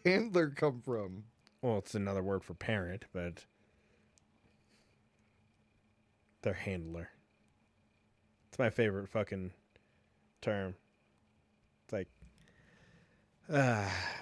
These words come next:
Speaker 2: and, and, like, I always feel bad for, like, these parents that,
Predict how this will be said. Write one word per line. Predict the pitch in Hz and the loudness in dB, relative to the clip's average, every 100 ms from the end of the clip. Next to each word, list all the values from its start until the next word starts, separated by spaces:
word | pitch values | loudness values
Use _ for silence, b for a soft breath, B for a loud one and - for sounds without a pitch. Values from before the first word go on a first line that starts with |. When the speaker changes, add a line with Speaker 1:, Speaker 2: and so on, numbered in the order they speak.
| B B - | B B 6
Speaker 2:
and, | 156 180 | 8 8
and, | 175 | 8
like, | 180 170 | 8 10
I | 160 247 | 10 10
always | 262 214 | 10 8
feel | 185 143 | 8 8
bad | 117 123 120 | 10 8 6
for, | |
like, | 127 113 - | 2 2 2
these | 120 | 0
parents | 101 117 117 117 120 - - b b b _ 135 | 2 2 4 4 0 -4 -14 b b b _ -2
that, | 123 120 113 | 4 8 8